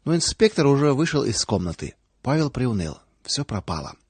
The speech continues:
Второго задержанного также отпустили, не найдя при обыске ничего предосудительного.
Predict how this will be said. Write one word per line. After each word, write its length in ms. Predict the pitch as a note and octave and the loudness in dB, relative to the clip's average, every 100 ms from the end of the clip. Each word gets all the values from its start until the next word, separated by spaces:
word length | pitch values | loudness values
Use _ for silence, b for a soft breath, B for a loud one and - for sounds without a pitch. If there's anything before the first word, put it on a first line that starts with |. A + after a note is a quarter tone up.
| - B B B B | -20 B B B B
Второго 420 | - - E3+ G#3 | -10 0 2 4
задержанного 520 | D3 B2 D3+ E3+ D#3+ D#3 | 4 2 2 2 0 2
также 360 | B2+ B2+ C3+ | 2 2 0
отпустили, 760 | A#2+ - D3 - - G2 F2 - | -2 -2 -2 0 -2 -4 -6 -8
не 120 | G2 | -6
найдя 400 | G2 G2 F2 C3+ | -4 -4 2 2
при 160 | C3 G#2 | 2 -2
обыске 500 | C3+ C#3 C#3 - B2 | -2 0 -2 -2 -2
ничего 540 | A2+ - A2+ A#2+ - _ | -2 -2 -2 -2 -4 _
предосудительного. 880 | - A2 G#2 - D#2+ D#2 D#2+ D#2 D2+ | -8 -4 -4 -6 -10 -10 -10 -10 -14